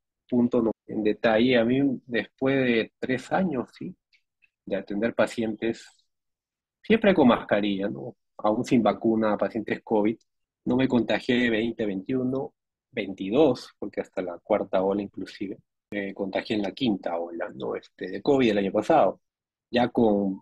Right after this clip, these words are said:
bivalente, pero igual me dio feo, ¿no? Porque era la variante que no cubre la bivalente, ¿no? Era esta variante el año pasado. Mi saturación cayó a noventa y cuatro, pero fue transitorio, pero lo más feo fue la fiebre.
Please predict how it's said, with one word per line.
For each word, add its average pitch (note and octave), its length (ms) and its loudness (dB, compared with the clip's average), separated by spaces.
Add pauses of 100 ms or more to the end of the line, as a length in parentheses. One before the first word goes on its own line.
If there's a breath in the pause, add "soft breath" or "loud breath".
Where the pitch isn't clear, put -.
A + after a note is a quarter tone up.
(140)
bivalente, A#2+ 800 4
pero F#2+ 240 -8
igual A2 540 -4
me F#2+ 80 -10
dio F#2+ 440 -8 (100)
feo, D3 280 2
¿no? C3+ 140 0
Porque G#2+ 260 -4
era G#2 120 0
la G2 140 -2
variante F#2+ 640 -4 (280)
que A2 140 -4
no A2 160 2
cubre G#2+ 320 4
la F#2+ 100 0
bivalente, F#2+ 540 0
¿no? G#2+ 180 0
Era F#2+ 220 0
esta - 320 -6
variante F#2+ 300 -2
el G2 80 0
año F#2+ 140 -2
pasado. - 380 -2 (220)
Mi A#2+ 80 0
saturación A2 420 2
cayó A#2+ 240 4
a A#2+ 40 4
noventa A2 320 2
y G#2+ 40 -6
cuatro, F#3+ 320 2
pero A#2 140 0
fue G#2+ 140 -6
transitorio, G#2+ 840 0 (640)
pero G#2 200 0
lo G#2+ 140 0
más B2+ 260 0
feo B2 340 0
fue G#2 340 -4
la - 140 -10
fiebre. F2 400 -6